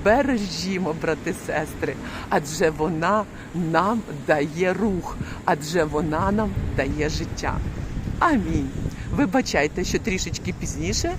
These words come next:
трішки більше, але зате ми побачили світанок. Слава Господу! І навіть том-, незважаючи на те, що гуділо, незважаючи на те, що сирена, ми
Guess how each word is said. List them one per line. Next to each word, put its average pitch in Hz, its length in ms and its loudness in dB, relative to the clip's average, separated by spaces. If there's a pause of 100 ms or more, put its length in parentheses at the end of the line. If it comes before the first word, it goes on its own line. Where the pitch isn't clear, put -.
(160)
трішки - 360 2
більше, 262 460 -2 (320)
але 277 360 6 (180)
зате 302 460 4 (160)
ми 214 120 2
побачили 196 680 2
світанок. 143 720 0 (400)
Слава 214 480 4
Господу! 143 460 -2 (280)
І 196 140 4
навіть 190 540 2 (260)
том-, 185 180 0 (420)
незважаючи 240 960 2
на 170 140 0
те, - 300 -2 (260)
що 196 360 4
гуділо, 175 800 0 (100)
незважаючи 220 1080 0
на 175 140 0
те, 147 280 0 (240)
що 214 300 4
сирена, 185 720 2 (580)
ми 285 260 6